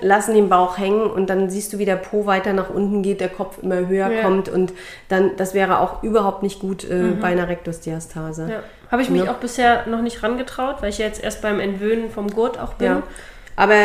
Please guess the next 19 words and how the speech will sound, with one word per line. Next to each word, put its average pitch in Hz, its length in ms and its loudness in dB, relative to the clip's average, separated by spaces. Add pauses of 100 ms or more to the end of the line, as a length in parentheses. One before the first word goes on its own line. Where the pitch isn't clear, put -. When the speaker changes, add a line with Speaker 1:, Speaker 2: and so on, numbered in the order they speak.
(240)
Speaker 1:
wenn 233 180 6
du 240 60 6
mit 220 120 6
einer 208 140 4
Bauchspannung, 196 680 4
wie 180 80 -6
Schwimmer 294 360 4
das 180 180 2
machen, 170 400 -2
die 190 100 -2
müssen 233 260 4
ja 165 240 2 (160)
wie 185 240 0
ein 190 180 2
Brett 208 320 2
auf - 160 0
dem 185 120 0
Wasser 226 300 2
liegen, 196 380 0